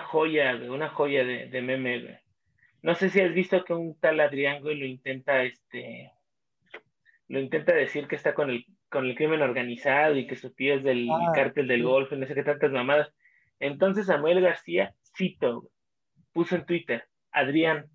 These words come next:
Speaker 1: coma, mi único vínculo con el crimen organizado es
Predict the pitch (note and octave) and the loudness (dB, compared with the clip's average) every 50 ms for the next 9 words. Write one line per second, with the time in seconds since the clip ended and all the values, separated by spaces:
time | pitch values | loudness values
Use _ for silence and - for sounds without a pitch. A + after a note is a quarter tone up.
0 | _ _ _ - - E3 D#3+ D3+ C3+ B2 - - _ _ _ _ _ _ _ _ | _ _ _ -2 0 0 0 0 -2 -4 -4 -8 _ _ _ _ _ _ _ _
1 | _ _ _ - C#3+ D3+ F3 G3+ A3 A#3 - - G3+ F3+ C#3 C#3 E3+ F#3 F#3 F#3 | _ _ _ -8 -2 0 2 4 4 2 4 4 2 2 2 2 0 0 0 2
2 | F#3+ G3+ G3 G3 G3 - D3 C3 B2 B2 B2 - C#3 E3+ F3+ F#3+ F#3+ F3+ C#3+ B2 | 2 2 2 2 2 0 -2 -2 -2 -4 -4 -4 -4 -2 2 2 2 2 2 2
3 | B2+ A#2+ A#2+ A#2+ A#2 - D#3 D#3+ F#3 G#3 G#3+ - _ _ _ _ - D#3 E3+ F#3 | 0 -2 -2 -4 -6 0 2 2 2 2 0 -4 _ _ _ _ -2 2 2 2
4 | F#3 - _ | 2 -2 _